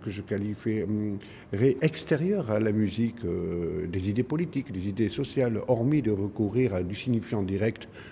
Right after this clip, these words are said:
comme des textes, euh, ou des voix, ou comme ça, finalement, d'une certaine manière, elles vont se retrouver dans le travail. Et au fond, ce, la, la, la seule chose que, que nous avons, c'est le son, c'est les sons qui,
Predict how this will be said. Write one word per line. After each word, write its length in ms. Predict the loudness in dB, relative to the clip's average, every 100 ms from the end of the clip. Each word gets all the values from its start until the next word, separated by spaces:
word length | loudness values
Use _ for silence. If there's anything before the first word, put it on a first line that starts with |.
| -6
comme 220 | -2 0
des 140 | 0 0
textes, 500 | 4 2 2 -6 -6
euh, 140 | -6 -8 -16 -8
ou 100 | -4
des 160 | 0 -2
voix, 300 | 0 0 2
ou 60 |
comme 220 | -2 -4 -6
ça, 240 | -4 -4 -6 -16 -14
finalement, 640 | 2 4 6 8 6 4
d'une 220 | 2 0 0
certaine 300 | -2 2 4
manière, 260 | 4 4
elles 60 | 2
vont 120 | 0
se 120 | 0
retrouver 360 | -2 0 2 2
dans 100 | 2
le 100 | -2
travail. 400 | -2 -2 -2 -4 -8 -14 -14 -16 2
Et 140 | 2 6
au 120 | 6
fond, 280 | 4 0 0
ce, 520 | 2 2 4 2 2
la, 220 | 0 0
la, 220 | 0 0
la 160 | 0 -2
seule 260 | 0 0
chose 380 | 2 2 0 0 0
que, 260 | 0 0
que 140 | 2 2
nous 380 | 4 2 2
avons, 300 | 2 2 0
c'est 220 | 2 4 6
le 220 | 6 6
son, 240 | 4 2
c'est 200 | 4 4
les 160 | 6 4
sons 260 | 2 0
qui, 400 | 0 -2 -4 -4